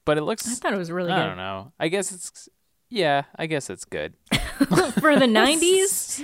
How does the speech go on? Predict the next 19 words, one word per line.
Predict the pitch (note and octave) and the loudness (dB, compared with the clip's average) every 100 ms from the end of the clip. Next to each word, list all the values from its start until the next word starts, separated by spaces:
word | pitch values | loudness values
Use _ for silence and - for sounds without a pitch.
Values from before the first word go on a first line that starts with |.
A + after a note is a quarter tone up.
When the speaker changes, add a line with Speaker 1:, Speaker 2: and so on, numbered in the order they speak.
| D4 | 0
Speaker 2:
Like, | B3+ C#4 | 2 2
Speaker 1:
Yeah. | A3+ | 4
Speaker 2:
it | |
didn't, | G4+ F4+ A#3+ - | 4 2 -2 -2
to | C#4+ | 0
me, | D#4+ F4+ | 2 2
it | C4+ A3+ | 0 -2
didn't, | B3+ G#3+ | -4 -2
like, | A3+ A3 - - | -2 -4 -20 -6
to | B3+ | 0
me, | E4+ D#4+ | 0 0
I | A3+ | 0
felt | C4 | 0
like | A#3+ A3 | 0 0
you | A#3 | -2
could | B3 A3+ | -4 -4
take | A#3 A3 A3 - _ - | -2 -2 -2 -20 _ -10
that | F#3+ G#3 F#3 | -2 0 0
guy, | G3+ G#3 G#3 G#3 G3+ | 0 2 2 0 -2